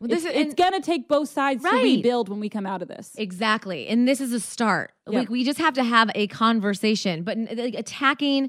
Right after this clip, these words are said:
Speaker 1: labeling,
Speaker 2: Yeah.
Speaker 1: calling out, that's not doing anything.
Speaker 2: And dehumanizing.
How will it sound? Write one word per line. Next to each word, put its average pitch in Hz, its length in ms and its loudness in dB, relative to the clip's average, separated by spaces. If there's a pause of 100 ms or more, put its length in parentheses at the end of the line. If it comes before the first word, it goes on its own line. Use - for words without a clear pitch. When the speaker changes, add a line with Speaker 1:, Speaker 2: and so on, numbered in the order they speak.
(280)
Speaker 1:
labeling, 240 800 2
Speaker 2:
Yeah. 233 100 -4 (160)
Speaker 1:
calling 247 520 6
out, 214 520 6
that's 220 260 4
not 254 180 2
doing 185 240 0
anything. 175 320 -2
Speaker 2:
And 294 140 4
dehumanizing. 233 680 -2